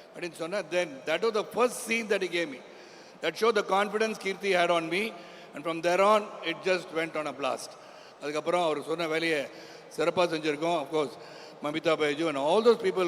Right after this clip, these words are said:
worked with me. And music by Sai. He'll, it's wonderful to have you here, Sai. And your parents are there. That's one thing I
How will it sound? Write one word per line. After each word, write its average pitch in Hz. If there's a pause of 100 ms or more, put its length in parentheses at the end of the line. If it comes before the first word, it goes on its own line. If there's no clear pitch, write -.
(120)
worked 170
with 160
me. 170 (500)
And 135
music 170
by 156 (120)
Sai. 170 (120)
He'll, 151 (440)
it's 127
wonderful 170 (100)
to 160 (120)
have 156
you 165 (100)
here, 160 (100)
Sai. 156 (520)
And 131
your 135
parents 170
are 160
there. 160
That's 143
one 160
thing 170
I 156